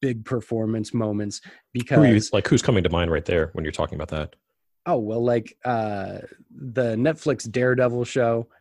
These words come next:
Speaker 1: episode
Speaker 2: Mm-hmm.
Speaker 1: two was, like, the really big, like, one take fight scene, and it was just
Speaker 2: Mm.
Speaker 1: a really, like, exciting episode overall.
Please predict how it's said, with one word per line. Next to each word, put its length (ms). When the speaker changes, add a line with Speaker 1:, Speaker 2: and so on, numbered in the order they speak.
Speaker 1:
episode 400
Speaker 2:
Mm-hmm. 60
Speaker 1:
two 340
was, 240
like, 320
the 100
really 680
big, 240
like, 340
one 360
take 280
fight 400
scene, 520
and 160
it 40
was 120
just 160
Speaker 2:
Mm. 120
Speaker 1:
a 40
really, 240
like, 340
exciting 640
episode 420
overall. 720